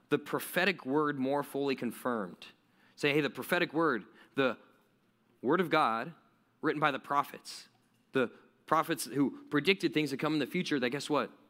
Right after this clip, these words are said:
They took place." It says, "This prophetic word is more fully confirmed, to which you will do well to pay attention." You need to listen to it. It's like a lamp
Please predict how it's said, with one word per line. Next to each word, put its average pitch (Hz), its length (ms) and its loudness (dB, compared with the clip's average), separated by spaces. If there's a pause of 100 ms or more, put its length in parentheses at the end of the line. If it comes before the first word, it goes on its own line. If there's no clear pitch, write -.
(180)
They 135 100 2
took 131 240 -6
place." - 480 -2 (1040)
It - 60 -16
says, 139 160 0
"This 147 120 0
prophetic 175 520 0
word 180 180 2
is 131 140 -4
more 170 240 0
fully 180 260 2
confirmed, 143 760 -2 (260)
to 165 120 -2
which 160 240 2
you 151 220 -2
will 202 160 4
do 147 240 -2
well 151 300 2
to - 100 -12
pay 151 260 -2
attention." 123 520 -4
You 143 80 -4
need 190 160 4
to 120 80 2
listen 175 340 0
to 123 160 0
it. 98 160 -2 (840)
It's 147 140 0
like 175 140 2
a 135 80 2
lamp 120 500 0